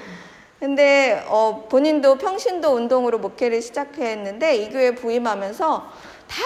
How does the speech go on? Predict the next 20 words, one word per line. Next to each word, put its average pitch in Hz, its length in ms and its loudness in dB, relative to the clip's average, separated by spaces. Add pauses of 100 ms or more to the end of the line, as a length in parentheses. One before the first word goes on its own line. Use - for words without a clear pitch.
(120)
과거 320 760 6
파리를 254 440 0
하면서 247 380 -4
살더래요. 214 560 -6
과거에 185 400 -4
어땠고 185 480 -8
과거 190 320 -4
영광으로 196 560 -2
살고 254 300 -4
있는 208 240 -8
모습이 196 320 -8
너무나도 208 1040 -4 (380)
아니다라는 226 680 2
생각이 277 380 -2
들어서 214 580 -4 (200)
녹색교회로 262 1300 4 (180)
우리의 247 280 4
사명을 285 420 0
정하자라고 196 1120 -2
얘기하고서는, 208 920 -2